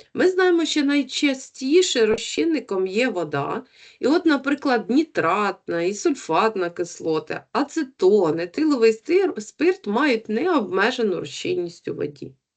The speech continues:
Однак для багатьох інших речовин існує межа розчинення.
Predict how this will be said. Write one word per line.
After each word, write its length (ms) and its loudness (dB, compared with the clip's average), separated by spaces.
Однак 720 0
для 160 2
багатьох 520 -2
інших 440 -2
речовин 600 -2
існує 440 0
межа 380 -4
розчинення. 840 -10